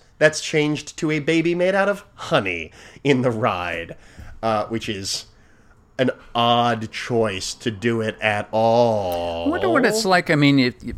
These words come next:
Speaker 2: <clears throat> you go back to those times, like, in the forty, thirties and forties and fi-, twenties, thirties, forties, fifties, when, I mean, s-, looking at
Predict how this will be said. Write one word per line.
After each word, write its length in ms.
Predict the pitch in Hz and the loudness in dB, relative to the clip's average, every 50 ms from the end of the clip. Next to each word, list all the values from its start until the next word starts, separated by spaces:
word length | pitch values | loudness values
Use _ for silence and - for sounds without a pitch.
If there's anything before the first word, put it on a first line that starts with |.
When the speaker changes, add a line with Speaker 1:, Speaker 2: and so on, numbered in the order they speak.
| - - - | -10 -4 0
Speaker 2:
<clears throat> 960 | 85 82 - - - - - - - - - - - - - - - - - | 2 2 2 0 -6 -18 -20 -20 -20 -20 -20 -20 -20 -20 -20 -20 -20 -14 -8
you 120 | - 135 | -8 -6
go 120 | 147 160 170 | -6 -4 -2
back 300 | - 151 147 156 151 - | 0 2 2 2 2 -2
to 160 | - - - - - - - - - - - - - - - | -8 -8 -8 -8 -10 -10 -12 -14 -16 -20 -20 -20 -18 -8 -2
those 260 | 113 110 110 101 - | 0 0 0 0 -4
times, 560 | - - - 117 110 101 98 95 95 90 - | -8 -4 -2 0 0 2 0 0 -2 -4 -4
like, 300 | 90 95 90 - - - - - - - - - - - _ - | -4 -4 -4 -4 -8 -12 -14 -14 -16 -20 -20 -20 -20 -20 _ -10
in 140 | - 98 95 | -6 -4 -4
the 80 | 95 92 | -4 -4
forty, 500 | - - - - 117 107 104 101 98 110 | -6 -8 -6 -4 -2 0 0 -2 -2 -4
thirties 680 | - - - - - 117 110 107 101 98 101 95 87 - | -8 -12 -12 -4 0 2 2 2 2 0 -2 -4 -4 -6
and 120 | 104 87 | -8 -8
forties 420 | - - 104 101 95 98 92 85 - | -8 -6 -6 -4 -4 -4 -4 -6 -8
and 100 | 95 85 | -10 -8
fi-, 120 | - 110 101 | -8 -8 -8
twenties, 480 | - - - - 101 101 98 87 - | -8 -10 -8 -6 -4 -4 -2 -2 -2
thirties, 280 | - 101 92 92 90 - | 0 0 -2 -2 -4 -6
forties, 300 | - 98 95 87 82 - | -6 -6 -6 -6 -6 -8
fifties, 420 | - 95 - - 95 85 - - - - _ _ - - - _ - | -10 -10 -10 -8 -10 -10 -10 -14 -18 -20 _ _ -20 -20 -20 _ -10
when, 520 | - 101 110 110 107 107 104 101 101 95 - - - _ _ _ _ _ _ _ _ _ _ _ _ _ _ _ _ _ _ _ _ _ _ _ _ _ _ _ _ _ _ _ _ _ _ _ _ - - - - _ - | -4 0 2 2 2 2 2 0 0 -2 -6 -12 -20 _ _ _ _ _ _ _ _ _ _ _ _ _ _ _ _ _ _ _ _ _ _ _ _ _ _ _ _ _ _ _ _ _ _ _ _ -18 -18 -18 -14 _ -4
I 140 | 113 104 104 | -2 0 0
mean, 480 | 107 110 107 104 101 101 101 95 87 - _ _ _ - | 2 2 2 2 2 0 0 -2 -4 -6 _ _ _ -14
s-, 220 | - - - - _ _ _ _ _ _ _ _ _ _ _ _ - - | -12 -12 -12 -12 _ _ _ _ _ _ _ _ _ _ _ _ -14 -8
looking 480 | 107 107 117 147 147 - 127 117 107 104 | -4 0 0 0 2 2 0 0 2 0
at 180 | 98 98 - | 0 0 -2